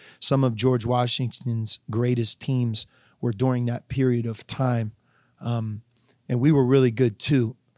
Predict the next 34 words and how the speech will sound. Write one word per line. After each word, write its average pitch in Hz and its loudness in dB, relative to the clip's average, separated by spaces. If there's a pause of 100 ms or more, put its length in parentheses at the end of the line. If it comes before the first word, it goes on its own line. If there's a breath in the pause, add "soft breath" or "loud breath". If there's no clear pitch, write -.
(200 soft breath)
So - -2
it 131 2
was 120 2
a 113 -4
great 165 0
conference, 156 2 (640)
but 131 -2 (680)
being 165 6
in 156 4
the 127 0
Big 131 -2
East 139 -4
where 131 -2
we're 123 -4
at 127 -4 (200)
today 127 -4 (160)
and 120 -8
looking 123 -6
at 120 -8 (1080)
this 127 -2
conference, 131 -2
it 131 -2
reminds 123 -2
me 127 -2
of 120 -2
the 110 -12
conference 120 -6
that 120 -10
I 120 -8
was 117 -8
a 110 -8
student 113 -2
athlete 117 -8
in. 107 -14